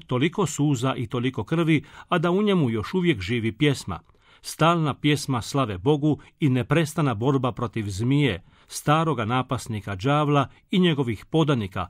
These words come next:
odlikuje i anđelsko poslanje”, rekao je u homiliji kardinal. Nastavio je kako je i sama pomisao koliko je ovaj grad i ova biskupija propatila u Domovinskom ratu, koliko je ljudi ubijeno na svojim ognjištima,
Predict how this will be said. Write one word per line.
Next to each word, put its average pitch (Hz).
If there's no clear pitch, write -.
odlikuje 175
i 175
anđelsko 135
poslanje”, 123
rekao 147
je 107
u 98
homiliji 117
kardinal. 110
Nastavio 147
je 151
kako 139
je 135
i 127
sama 156
pomisao 139
koliko 139
je 131
ovaj 110
grad 135
i 117
ova 113
biskupija 143
propatila 139
u 139
Domovinskom 120
ratu, 127
koliko 170
je 190
ljudi 135
ubijeno 117
na 123
svojim 110
ognjištima, 139